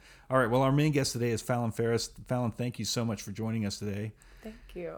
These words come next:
Speaker 1: Fallon is co-founder of the Youth Empowerment Program, and she is also the Modesto City Schools Equity and Intervention Specialist. And we began to get into that in the last segment, just what that actually meant. But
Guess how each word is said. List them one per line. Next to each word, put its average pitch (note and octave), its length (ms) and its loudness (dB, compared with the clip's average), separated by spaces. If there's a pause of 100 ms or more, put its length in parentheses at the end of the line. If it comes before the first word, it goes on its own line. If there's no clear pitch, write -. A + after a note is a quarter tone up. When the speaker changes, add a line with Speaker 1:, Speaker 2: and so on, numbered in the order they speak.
(340)
Speaker 1:
Fallon B2+ 280 2
is A2+ 580 0
co-founder C#3 640 2
of A2 340 0 (160)
the A2 380 0
Youth A#2+ 220 -2
Empowerment B2+ 560 -2
Program, D3 420 -2
and A2+ 180 -4
she A#2 120 -4
is G#2+ 160 -2
also B2 260 -4
the A2 80 -2
Modesto A2+ 340 -2
City A2+ 220 -6
Schools A2+ 380 -6 (100)
Equity C3+ 580 -4
and A2 200 -4
Intervention A2 840 -2
Specialist. - 880 -6
And G#2 340 -2
we B2+ 120 -4
began F#3+ 240 0
to G3+ 80 0
get G3 160 0
into E3+ 160 -2
that E3 140 0
in A#2+ 40 -4
the A#2+ 100 -4
last C#3+ 240 0
segment, C#3+ 460 0
just A#2 300 -2 (340)
what B2 200 2
that C3+ 140 2
actually B2+ 360 0
meant. B2 380 0 (120)
But A2 320 2